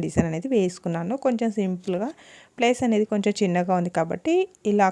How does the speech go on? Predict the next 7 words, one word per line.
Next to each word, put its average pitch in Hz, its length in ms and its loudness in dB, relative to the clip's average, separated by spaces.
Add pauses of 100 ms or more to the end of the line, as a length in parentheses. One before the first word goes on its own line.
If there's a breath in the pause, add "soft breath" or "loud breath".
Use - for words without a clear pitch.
కలర్స్‌తో 202 560 2
ఫిల్ 254 240 0
చేశానమాట. 175 440 -2 (300)
చాలా 202 360 4
కలర్ఫుల్‌గా 190 480 -2 (100)
బాగుంది 185 300 -2
కదా. 247 160 -4